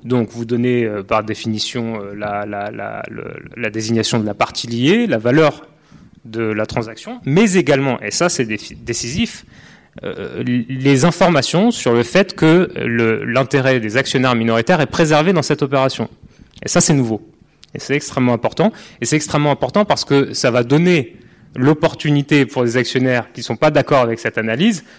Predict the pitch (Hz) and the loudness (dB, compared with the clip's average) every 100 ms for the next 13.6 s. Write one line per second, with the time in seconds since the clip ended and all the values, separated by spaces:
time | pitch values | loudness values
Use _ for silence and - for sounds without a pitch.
0 | - 120 139 147 156 135 113 104 - _ | -18 -4 -2 0 0 0 -2 -8 -14 _
1 | - - 185 - - _ - - 135 131 | -20 -20 -20 -20 -20 _ -16 -4 0 0
2 | - 107 - - - - 117 117 135 127 | -2 -6 -6 -20 -20 -16 -4 0 2 2
3 | 127 143 131 - 107 104 - 117 113 104 | 2 4 2 0 -4 -4 -2 0 2 0
4 | 113 - 117 110 107 113 110 131 196 240 | -2 -2 -2 -2 -4 -4 -2 4 4 4
5 | - - - - - 120 113 - 104 123 | -2 -20 -20 -8 0 2 2 -2 -6 -4
6 | - 135 123 113 117 110 110 113 117 - | 2 4 4 2 2 2 -2 -8 -6 0
7 | 117 127 120 113 - 131 127 - 139 135 | 2 2 2 0 0 0 2 0 -2 0
8 | 135 120 107 120 - 131 113 107 123 110 | 2 0 0 -2 0 0 0 -2 -2 -2
9 | - 117 113 117 120 123 120 107 107 110 | 0 0 2 2 2 4 2 0 -4 -6
10 | - - 113 - 101 120 _ _ - 127 | -8 -10 -14 -14 -16 -20 _ _ -6 -6
11 | - 131 - 117 117 117 117 - 123 - | -4 -6 -2 -2 -2 0 0 0 -6 -2
12 | 117 127 120 113 110 131 110 110 117 107 | -2 -2 -2 -6 -4 -2 -2 -2 -2 -4
13 | - 107 107 131 196 | -2 0 2 2 2